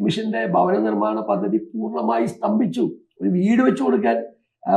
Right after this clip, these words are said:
പറ്റുന്നില്ല. അത്രയും പരിതാപകരമായ ഒരു അവസ്ഥയിലേക്ക് എത്ര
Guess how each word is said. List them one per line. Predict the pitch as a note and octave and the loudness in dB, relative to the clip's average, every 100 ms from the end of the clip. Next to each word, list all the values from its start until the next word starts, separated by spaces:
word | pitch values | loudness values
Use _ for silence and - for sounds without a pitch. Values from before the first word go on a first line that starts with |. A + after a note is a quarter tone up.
| - | 2
പറ്റുന്നില്ല. | F#3+ B3 A3 G#3+ E3 - - _ _ _ _ - C#3 | 0 4 4 4 0 -4 -16 _ _ _ _ -10 -10
അത്രയും | - - A#3 B3 - | -10 -8 -2 -2 0
പരിതാപകരമായ | - F3 G3+ G3 G3 F#3+ F#3+ F3+ F3 F3 | -2 0 0 0 0 -2 -4 -6 -6 -4
ഒരു | E3 D3 | -4 -4
അവസ്ഥയിലേക്ക് | D3 - E3+ E3 E3 D3+ F#3 - _ _ _ D3+ | -6 -10 -4 -2 0 -2 -8 -10 _ _ _ -10
എത്ര | - _ | -10 _